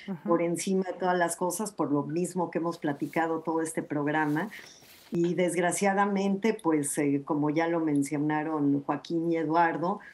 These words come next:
Speaker 2: no ha existido una política pública que permita que, eh, tanto editoriales independientes como librerías independientes existan.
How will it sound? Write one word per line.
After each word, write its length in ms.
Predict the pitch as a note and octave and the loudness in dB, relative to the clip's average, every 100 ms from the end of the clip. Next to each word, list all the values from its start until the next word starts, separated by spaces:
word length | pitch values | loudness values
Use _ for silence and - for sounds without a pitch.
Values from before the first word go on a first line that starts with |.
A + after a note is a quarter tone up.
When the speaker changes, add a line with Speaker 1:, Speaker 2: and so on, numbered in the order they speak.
| - _ | -20 _
Speaker 2:
no 220 | G3 G3 G#3 | 2 4 4
ha 80 | |
existido 640 | G#3 - G3 - G3+ F#3+ G3+ | 2 0 -2 0 0 2 4
una 300 | F#3+ F3+ F3+ | 4 2 2
política 640 | E3+ F#3 F#3+ G3 F#3 - | 2 2 -4 -2 -2 -2
pública 600 | G#3 G3 F#3+ F#3+ G3+ G3+ | -4 -2 -2 2 0 2
que 100 | F3 | -2
permita 1000 | D#3+ F3 E3+ F3+ A3 B3 - F3+ G3 A3+ - - - - | 0 0 2 4 6 4 4 4 4 -2 -14 -16 -16 -2
que, 420 | F#3 F3+ F3+ - | 2 4 2 0
eh, 200 | G#3 F#3 F3 F3 - | 0 0 0 -8 0
tanto 340 | F#3 E3+ E3+ F3 | 2 2 4 2
editoriales 760 | E3+ E3+ F3+ F3 G3 G#3 G3+ | 2 2 0 2 2 2 0
independientes 1120 | F#3 E3+ E3+ F3+ F3 F#3 F#3+ F#3 F#3+ F#3 F3+ - | 0 -2 0 -2 0 0 2 0 2 2 0 0
como 540 | D#3+ D3 C#3+ C#3+ C#3 _ _ _ - - - | 2 2 2 0 -2 _ _ _ -18 -14 -4
librerías 920 | F3 F#3 F#3 G3 G3 A#3 C4 A3 - | 0 4 4 4 4 6 6 4 2
independientes 1080 | E3 D#3 D#3+ E3+ D#3 F#3 F#3 F#3 G#3 G#3 - | 0 -2 0 -2 0 0 2 0 -2 -2 -4
existan. 720 | F3 - G3 E3 - C#3 C#3 | -4 -2 -2 -2 -2 -2 -2